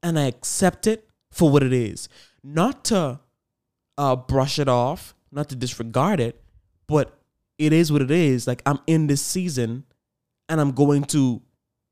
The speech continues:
embrace this season. It is what it is. I have to learn something in this season. And here is the thing also about seasons.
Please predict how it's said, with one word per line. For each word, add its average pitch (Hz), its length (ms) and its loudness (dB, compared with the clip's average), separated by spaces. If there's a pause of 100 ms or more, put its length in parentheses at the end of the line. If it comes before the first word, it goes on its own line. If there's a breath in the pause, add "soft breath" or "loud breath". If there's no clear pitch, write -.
(100)
embrace 151 560 4
this 127 180 -4
season. 107 480 -8 (180)
It 156 80 -2
is 175 140 2
what 185 100 0
it 190 80 2
is. 208 320 0 (840)
I 185 40 -2
have 202 180 0
to 170 100 6
learn 180 480 4
something 156 600 -2 (460)
in 202 240 4
this 160 160 4
season. 131 560 -2 (480 soft breath)
And 185 140 -4
here 269 200 -4
is 302 100 -4
the 226 60 -2
thing 214 220 -4 (100)
also 165 260 -2
about 135 220 0
seasons. 127 300 -6